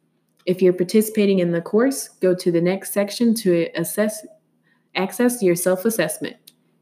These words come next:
Key takeaways. One, humor is an effective device for helping to connect with your audience. Two,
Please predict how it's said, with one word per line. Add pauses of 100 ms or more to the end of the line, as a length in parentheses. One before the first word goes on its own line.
(120)
Key
takeaways. (680)
One, (420)
humor
is
an
effective
device
for
helping
to
connect
with
your
audience. (500)
Two,